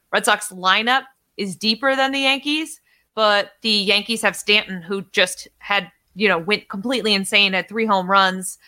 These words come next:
I think ten R B Is, something like that in the last series against them. So recency bias, you're kind of really terrified of Stanton and Judge if you are going against them tonight. Uh, I like the Cole Eovaldi matchup. If it comes down to bullpens, you go with the Yankees, right? They've got the deeper bullpen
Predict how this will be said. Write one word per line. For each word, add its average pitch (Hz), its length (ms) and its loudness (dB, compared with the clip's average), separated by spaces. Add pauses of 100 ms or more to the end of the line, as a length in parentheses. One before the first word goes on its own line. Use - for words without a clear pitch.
I 190 80 -2
think 208 180 0
ten 202 240 0
R 208 140 2
B 185 160 -8
Is, 185 260 2
something 208 220 -6
like 202 160 -2
that 208 160 2
in 202 80 -10
the 185 60 -2
last 180 260 0
series 202 340 -4
against 226 320 -4
them. 262 320 -4 (220)
So 196 160 -4
recency 220 480 -2
bias, 190 600 -2 (220)
you're 185 80 -8
kind 202 220 0
of 180 80 0
really 185 200 2
terrified 185 600 2
of 170 180 -4
Stanton 214 460 -4 (480)
and 190 160 0
Judge 185 500 0 (380)
if 185 180 -6
you 196 180 -2
are 190 460 0 (380)
going 185 240 -2
against 185 340 -2
them 240 180 0
tonight. 262 380 -4 (320)
Uh, 170 400 2
I 208 100 2
like 202 420 0
the 226 80 -4
Cole 220 260 2
Eovaldi 196 440 0
matchup. 180 460 0
If 185 120 -2
it - 40 -12
comes 233 220 -2
down 208 160 2
to 185 60 -6
bullpens, 180 580 -2
you 180 40 -12
go 185 120 -4
with 165 100 -6
the 160 100 -8
Yankees, 170 480 -4
right? 165 200 -2
They've 165 140 -4
got 180 160 -2
the 180 60 -8
deeper 175 400 -10
bullpen 165 520 -6